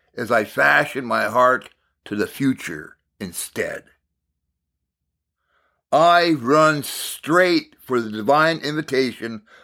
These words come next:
of reaching the heavenly goal and gaining the victory prize through the anointing of Jesus. So, let all who are fully mature have this same passion.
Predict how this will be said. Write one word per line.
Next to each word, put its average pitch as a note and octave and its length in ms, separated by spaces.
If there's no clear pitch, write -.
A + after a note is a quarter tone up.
of A#2 240
reaching E3 460
the D3 120
heavenly D#3+ 460
goal B2+ 540
and B2+ 240
gaining F#3 440
the D#3 80
victory C3+ 400
prize A#2+ 480
through C3 180
the C3 80
anointing C3+ 400
of C#3 140
Jesus. A#2 640
So, E3 600
let G3 400
all - 640
who - 200
are C#3+ 120
fully G3 380
mature C#3 720
have E3+ 460
this F3+ 260
same E3+ 360
passion. D3+ 800